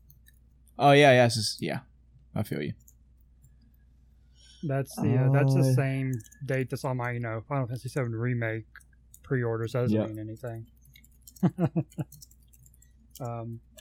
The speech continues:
Speaker 1: Uh,
Speaker 2: for
Speaker 1: as
Speaker 2: me
Speaker 1: far as games coming out this year, man, honestly, uh, you know what? Go ahead and tell, tell me yours, and I'll take a quick look down the list again, but not really.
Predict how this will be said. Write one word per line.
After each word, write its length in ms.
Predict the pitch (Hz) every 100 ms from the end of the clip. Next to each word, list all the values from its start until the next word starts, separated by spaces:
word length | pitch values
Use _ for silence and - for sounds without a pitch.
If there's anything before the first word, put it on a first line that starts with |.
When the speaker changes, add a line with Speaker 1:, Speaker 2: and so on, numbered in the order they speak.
| -
Speaker 1:
Uh, 440 | 156 165 165 156
Speaker 2:
for 60 | 147
Speaker 1:
as 160 | 160
Speaker 2:
me 60 | 156
Speaker 1:
far 220 | 175 170
as 140 | 156
games 500 | 131 156 165 151 135
coming 320 | - 170 156 143
out 240 | 156 160
this 240 | - 143
year, 240 | 123 120 135
man, 360 | 120 127 135
honestly, 600 | 113 113 120 - 123 123
uh, 420 | - 107 113 113 98
you 160 | 113
know 100 | 113
what? 260 | 113 123 113
Go 120 | 123
ahead 160 | 123 127
and 80 | 107
tell, 360 | 127 123 110 127
tell 160 | 135
me 120 | 127
yours, 440 | 117 117 123 127 110
and 120 | 107
I'll 200 | 110 117
take 280 | - 127 -
a 60 |
quick 280 | - 131 123 - _ _ _ -
look 260 | 120 123
down 200 | 117 123
the 80 | 117
list 300 | 101 117 -
again, 420 | 104 104 95 98 101
but 240 | 98 90 - _ _ _ _ _ _ - 160
not 260 | 185 -
really. 360 | - 101 117